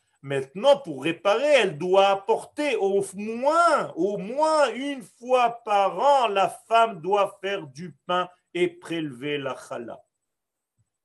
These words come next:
Donc, mesdames, si vous avez l'habitude d'acheter du pain le Shabbat, au moins une fois par an, il faut faire un kilo huit cents pour pouvoir faire cette bénédiction de Hafrashat Chala.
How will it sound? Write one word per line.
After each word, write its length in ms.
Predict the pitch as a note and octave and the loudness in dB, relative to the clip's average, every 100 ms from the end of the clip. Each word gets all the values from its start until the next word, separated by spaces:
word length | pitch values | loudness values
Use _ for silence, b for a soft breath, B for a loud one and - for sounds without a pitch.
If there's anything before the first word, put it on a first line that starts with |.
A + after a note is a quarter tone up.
| _ _ _ | _ _ _
Donc, 180 | B2 C3 | -12 -8
mesdames, 380 | C#3+ D3+ E3+ E3 | -6 0 0 0
si 260 | C#3 D3+ D3+ | -4 -10 -10
vous 220 | C#3 C#3+ | -6 -4
avez 180 | C#3+ D#3 | -2 -2
l'habitude 420 | D3 C#3 D#3+ C#3 | -4 -8 -14 -6
d'acheter 340 | C#3+ - D3+ | -6 -4 -8
du 180 | C3 C3+ | -8 -12
pain 200 | - D#3 | -6 -4
le 100 | C3+ | -4
Shabbat, 500 | B2+ B2 C#3 A3+ - _ _ _ | -6 -8 -6 -8 -12 _ _ _
au 120 | F3+ F3 | -8 -4
moins 360 | F#3+ A#3 A3 - | 0 2 0 0
une 260 | C#4+ D#4+ | 0 0
fois 420 | C4 - C#4+ C#4 C#4 | -2 4 6 6 4
par 220 | A#3 G3 | 2 2
an, 140 | A#3+ | 0
il 100 | C#4 | 0
faut 180 | F3+ A3 | -2 -4
faire 360 | - A3 G#3 G3 _ _ _ _ _ - | -2 0 -2 -4 _ _ _ _ _ 2
un 180 | D4 D4+ | 4 4
kilo 640 | B3+ B3+ A#3+ G3+ - - _ | 0 4 8 8 4 -6 _
huit 260 | A#2+ D3+ A#3 | -10 -4 -2
cents 460 | - G3+ C4 - _ _ _ _ _ _ _ _ _ _ _ _ | 0 0 0 -4 _ _ _ _ _ _ _ _ _ _ _ _
pour 260 | G#3+ A#3 - | -2 -2 0
pouvoir 440 | C4 A3 C4+ - | -2 4 6 4
faire 240 | - C4 - | 4 2 4
cette 220 | A#3 E3+ | 2 2
bénédiction 640 | G#3+ G#3 F3+ F3 - G3 | 0 -2 -4 -8 -8 -6
de 100 | F#3+ | -2
Hafrashat 500 | E3+ - D3+ C#3+ D3 - | -4 -4 -8 -6 -8 -8
Chala. 320 | C3+ G2 | -10 -10